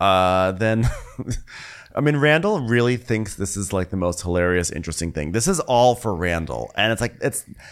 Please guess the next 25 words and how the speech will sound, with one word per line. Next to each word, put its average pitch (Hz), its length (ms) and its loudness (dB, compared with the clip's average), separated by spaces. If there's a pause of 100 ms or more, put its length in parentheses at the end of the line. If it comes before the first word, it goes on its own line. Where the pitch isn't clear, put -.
(160)
we're 175 200 4
not, 208 260 2
it, - 140 -2
it, - 180 -10 (760)
it 147 40 -6
just, 202 220 0
this 208 160 2
just 180 300 -4
speaks - 340 -4
to 123 80 0
his 113 280 0 (200)
ego 98 560 2
as 90 360 0
a 92 140 -4
film 95 240 -4
producer 82 480 -2
and 76 160 -4
a 80 60 -2
human 76 300 -4
being. 65 340 -6 (240)
So 98 320 0
now 110 300 2
he's 123 280 -2
flown 107 400 0
out, 90 420 0